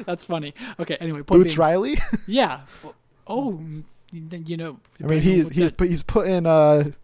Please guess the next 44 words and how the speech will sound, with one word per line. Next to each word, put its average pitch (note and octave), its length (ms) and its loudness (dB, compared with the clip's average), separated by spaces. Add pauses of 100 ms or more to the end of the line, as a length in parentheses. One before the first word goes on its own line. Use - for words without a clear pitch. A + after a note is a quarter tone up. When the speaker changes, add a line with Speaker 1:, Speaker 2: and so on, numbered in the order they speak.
Speaker 2:
studios F#3 360 4
on D#3+ 140 2
blast D#3 340 6
for D#3 60 -6
not D3+ 280 -4
distributing D#3 340 -2
his C#3 100 -4
movie D3 420 0 (420)
internationally, D#3 600 0
so C#3+ 160 0
I C3+ 40 -4
don't C#3+ 180 -6
<laughs> - 0 -
know D3 80 10
if - 120 0
they're, D#3+ 300 -2 (340)
they D#3+ 140 2
take E3+ 240 -2
too E3+ 140 -4
kindly E3 340 -2
to C#3 80 -4
him C3+ 160 -6
at B2 80 -8
this - 80 -20
point, B2+ 360 -8
but A2 240 -6 (280)
Speaker 1:
Oh, C#3+ 260 -12
man. B2+ 720 -14
Speaker 2:
he D#3+ 120 2
would E3+ 120 6
definitely F3+ 420 2 (540)
give E3 320 4
an, D3 140 -4 (140)
a D#3 80 -2
very D3+ 200 2
interesting D#3 320 -6
perspective C3+ 480 -6
on A#2 80 -8
Mission B2 220 -8
Impossible. A#2 580 -10
Speaker 1:
That's F3 160 -14
for D#3 180 -12
sure. C3 400 -14 (160)
Speaker 2:
Um, B2 440 0